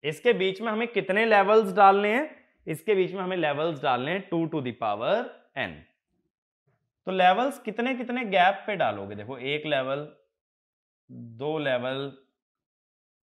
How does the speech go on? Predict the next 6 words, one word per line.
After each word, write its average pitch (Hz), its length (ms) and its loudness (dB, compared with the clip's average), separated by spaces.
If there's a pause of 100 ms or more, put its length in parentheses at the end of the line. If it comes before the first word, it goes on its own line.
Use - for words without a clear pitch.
(500)
तीन 147 220 -6
लेवल, 117 460 -4 (1700)
चार 139 320 0
लेवल, 107 400 -6 (1600)
पाँच, 123 460 -6 (1500)
छः, 123 440 -6